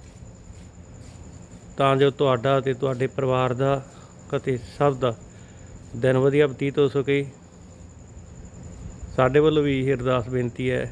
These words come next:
ਸ੍ਰੀ ਗੁਰੂ ਗ੍ਰੰਥ ਸਾਹਿਬ ਜੀ, ਬਾਬਾ ਫਰੀਦ ਜੀ ਸਭ 'ਤੇ ਮਿਹਰ ਭਰਿਆ ਹੱਥ ਰੱਖਣ, ਤੰਦਰੁਸਤੀਆਂ ਬਖਸ਼ਣ, ਚੜ੍ਹਦੀਆਂ ਕਲਾਂ ਦੇ ਵਿੱਚ ਰੱਖਣ। ਵਾਹਿਗੁਰੂ ਜੀ ਕਾ ਖਾਲਸਾ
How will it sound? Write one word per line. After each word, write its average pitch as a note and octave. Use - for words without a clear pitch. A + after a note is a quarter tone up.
ਸ੍ਰੀ A#2+
ਗੁਰੂ A#2
ਗ੍ਰੰਥ A#2+
ਸਾਹਿਬ B2
ਜੀ, A#2
ਬਾਬਾ A#2+
ਫਰੀਦ A#2+
ਜੀ A#2+
ਸਭ C3
'ਤੇ C3+
ਮਿਹਰ C3
ਭਰਿਆ B2+
ਹੱਥ -
ਰੱਖਣ, B2+
ਤੰਦਰੁਸਤੀਆਂ B2+
ਬਖਸ਼ਣ, A#2+
ਚੜ੍ਹਦੀਆਂ D3
ਕਲਾਂ A#2
ਦੇ A2+
ਵਿੱਚ G#2+
ਰੱਖਣ। -
ਵਾਹਿਗੁਰੂ C3
ਜੀ B2
ਕਾ C3
ਖਾਲਸਾ C3